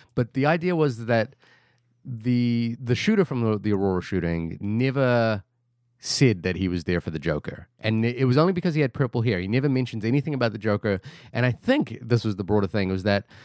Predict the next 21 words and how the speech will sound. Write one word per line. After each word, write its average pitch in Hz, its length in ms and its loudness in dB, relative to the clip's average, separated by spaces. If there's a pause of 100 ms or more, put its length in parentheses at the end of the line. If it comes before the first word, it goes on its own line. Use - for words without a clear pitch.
(220)
we 131 180 2
have 160 160 2
all 151 300 0
got 139 180 -4
this 131 140 -4
false 117 400 0
memory 120 480 0
kind 117 180 -4
of 107 80 -2
associated 117 640 -2
that 98 140 -4
he 95 80 -4
did 101 180 0
it 104 100 -6
because 101 240 -4
he 95 80 -2
wanted 87 300 -2
to 117 80 -8
be 123 80 0
the 127 100 -2
Joker, 147 440 -2